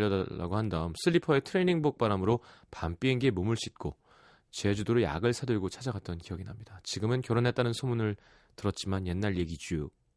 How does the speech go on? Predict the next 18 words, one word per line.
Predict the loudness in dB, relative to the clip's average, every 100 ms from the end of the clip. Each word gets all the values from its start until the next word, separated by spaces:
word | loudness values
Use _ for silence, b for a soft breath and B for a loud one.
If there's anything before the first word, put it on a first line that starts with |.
| _
라고. | -12 -12 -14 _ _ _ _ _ _ _ _ _ _ B B B B B B B B B B B B _ _
그래요. | -2 0 0 -2 -10 _
그게 | -12 0 4 4 4
지나고 | 4 4 6
나면 | 4 2 2 2 0 -2 -8 -18 _ _ _ _ _ _ _ _ _ _ _ _ _ B B B B
이게 | -2 -2
누군가에게 | -2 0 4 6 6
잘해준다는 | 2 0 0 2 2 2 2 0
건 | 0 0 -2 -6 -12 _ _ _ _ _ _ -20 b b b
정작 | -2 2 2
그 | 2
사람이 | 4 6 8 6 4 2 0 -4 -6 -8 -12 -12 -8 -6 -4
행복해서가 | -4 -4 -4 -2 0
아니라 | 2 0
그거를 | -2 -6 0 2 2 2 -2
하는데 | -6 -6 -4 0 0 0
행동이 | -2 -2 -2 0
행복한 | -2 -4 -8 -8 -6 -8 -12